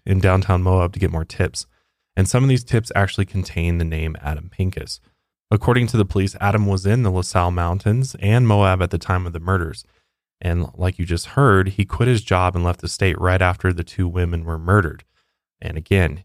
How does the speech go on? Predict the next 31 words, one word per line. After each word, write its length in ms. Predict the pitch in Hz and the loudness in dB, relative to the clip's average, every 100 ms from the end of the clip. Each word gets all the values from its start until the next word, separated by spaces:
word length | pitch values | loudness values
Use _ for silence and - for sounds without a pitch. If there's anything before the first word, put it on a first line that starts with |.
| _ | _
this 140 | - - | -8 -2
guy 100 | 82 | 0
was 180 | 78 - | -2 -4
homeless, 520 | - 135 135 90 - | 0 4 6 4 2
supposedly, 680 | 95 85 82 82 95 117 - | -2 -2 -2 0 0 0 0
and 260 | 85 82 | -2 -2
he 100 | 90 | -2
never 280 | 90 98 110 | 0 0 0
came 300 | - 95 95 | -2 0 0
back 220 | 82 87 | 0 -2
to 100 | - | -6
pick 240 | - 90 87 | -4 -2 0
up 220 | 87 - | -2 -2
his 200 | 80 87 | -4 -4
last 280 | 78 - - | -6 -8 -4
paycheck 480 | 123 127 - - | 0 0 -2 -8
from 320 | - 85 85 85 | -8 -6 -6 -8
McDonald's. 640 | - 107 123 - - - _ _ _ _ _ _ | -4 0 0 -2 -8 -20 _ _ _ _ _ _
He 60 | 123 | 0
had 60 | 117 | 2
apparently 340 | 131 135 127 | 4 2 0
confessed 500 | - 101 - 117 117 | -2 -4 0 0 -2
to 60 | - | -2
someone 340 | 101 98 104 | 2 4 4
that 160 | 95 92 | 2 0
he 140 | 98 | -4
killed 340 | - 98 92 | -4 -2 -2
two 200 | - 113 | -2 0
women 340 | 110 95 90 85 | 2 4 2 0
in 120 | 82 | -2
Utah, 440 | 92 98 92 90 | -2 -2 -2 -2